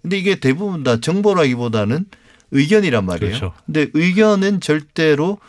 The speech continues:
Speaker 1: 익명을 허용하지 않는다는 건데 우리나라는 그렇지 않죠.
Speaker 2: 단순 정보를 익명으로 받아야 되는데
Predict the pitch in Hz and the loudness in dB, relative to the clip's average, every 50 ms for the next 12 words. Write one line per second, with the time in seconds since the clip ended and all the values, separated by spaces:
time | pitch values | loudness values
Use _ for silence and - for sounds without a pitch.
0 | - _ _ - 147 165 170 165 147 139 120 151 160 160 160 156 151 143 127 104 | -20 _ _ -6 -2 0 2 2 2 2 2 0 0 2 2 2 2 0 0 0
1 | 87 90 98 113 120 131 127 127 117 113 110 98 98 90 85 82 110 117 104 82 | 0 2 2 2 2 2 2 2 2 2 0 0 -2 -2 0 2 2 2 2 0
2 | 76 85 95 98 120 156 185 208 214 214 214 202 175 135 175 214 - - 151 147 | -4 -8 -6 -2 0 2 4 4 4 4 4 2 0 0 -2 -4 -2 -2 -2 -2
3 | 180 196 - - 110 80 73 - - _ - - - - - 123 139 143 180 190 | -2 -2 -2 -2 -2 -2 -4 -10 -18 _ -20 -18 -6 -2 2 4 4 4 4 4
4 | 170 185 202 208 208 220 220 214 190 170 151 143 131 123 120 113 110 107 104 107 | 4 2 2 4 4 4 4 2 2 2 2 2 2 2 0 0 -2 -4 -4 -4
5 | 139 147 147 143 139 131 123 113 107 98 - 113 117 120 120 107 101 98 95 92 | -2 0 0 2 2 0 0 0 0 0 0 -2 0 0 0 0 0 0 -2 -2
6 | 90 95 113 113 104 87 85 82 | -4 -4 -4 -4 -4 -4 -6 -8